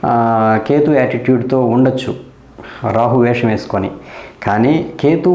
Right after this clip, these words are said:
అనే ప్లానెట్ విడిగా ఉండాలి అని అంటే సాధువులు, సంప-, సాధు పుంగవులు అందరూ కూడా సమాజానికి దూరంగా వాళ్ళు సాధనలు చేసుకుంటుంటారు.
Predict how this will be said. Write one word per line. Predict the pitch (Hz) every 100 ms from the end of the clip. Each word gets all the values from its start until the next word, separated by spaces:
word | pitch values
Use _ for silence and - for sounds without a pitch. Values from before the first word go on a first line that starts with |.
| 170
అనే | 147 143 135
ప్లానెట్ | 131 131 127 104
విడిగా | 110 156 151
ఉండాలి | 123 123 120 110
అని | 101
అంటే | 104 -
సాధువులు, | 110 113 117 113 113
సంప-, | 107 104 107 107 107
సాధు | 110 110 -
పుంగవులు | 107 104 101
అందరూ | 101 101
కూడా | 92 113 180 - - - -
సమాజానికి | 135 135 131 120 107
దూరంగా | 117 117 120
వాళ్ళు | 110 -
సాధనలు | 107 107 110 95
చేసుకుంటుంటారు. | 92 - 90 87 98